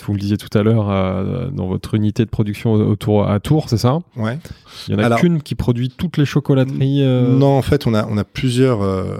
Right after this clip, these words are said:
Speaker 1: Le chocolat, pardon.
Speaker 2: sites de production de chocolat. On a donc, euh, la fabrique à Tours, euh, qui était à l'époque à Saint-Avertin, comme disait Steve, et qu'on a déménagé à Chambray-les-Tours. Donc, on reste vraiment dans la région.
Speaker 1: Dans la région de Tours.
Speaker 2: Euh, donc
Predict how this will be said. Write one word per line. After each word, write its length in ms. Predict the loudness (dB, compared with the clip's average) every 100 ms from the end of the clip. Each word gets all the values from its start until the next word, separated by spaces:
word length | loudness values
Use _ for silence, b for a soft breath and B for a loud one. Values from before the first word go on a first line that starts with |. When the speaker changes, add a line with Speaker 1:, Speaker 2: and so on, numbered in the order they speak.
| -10
Speaker 1:
Le 60 | -10
chocolat, 320 | -8 -6 -6
pardon. 120 | -6
Speaker 2:
sites 200 | -4 0
de 60 | 0
production 380 | 0 -2 0 -2
de 60 |
chocolat. 480 | -2 0 2 2 0
On 200 | 0 2
a 140 | 2 0
donc, 280 | -2 -4 -6
euh, 320 | -8 -8 -12 -14 -18 -6
la 100 | -2
fabrique 300 | 0 2 2
à 80 | 0
Tours, 340 | 2 2 0 B B B -4
euh, 280 | 0 0 -2
qui 120 | -4
était 120 | -2 0
à 40 |
l'époque 340 | 0 0 -2 -2
à 40 |
Saint-Avertin, 540 | -4 -2 0 0 0
comme 140 | -2 -4
disait 180 | -6 -8
Steve, 240 | -2 0
et 60 | 2
qu'on 140 | 2
a 60 | 2
déménagé 580 | 2 2 2 0 0 -2
à 160 | -2
Chambray-les-Tours. 680 | -2 0 2 2 2 0 -2
Donc, 180 | -4 -2
on 60 | 2
reste 180 | 2
vraiment 240 | 2 2 4
dans 100 | 4
la 120 | 2
région. 280 | 0 0 0
Speaker 1:
Dans 20 |
la 60 | -2
région 140 | -8
de 120 | -10 -8 -8
Tours. 100 | -10 -4
Speaker 2:
Euh, 580 | -2 0 -2 -4 -8 -12 -14 -12 -14 -12 -2
donc 100 | 0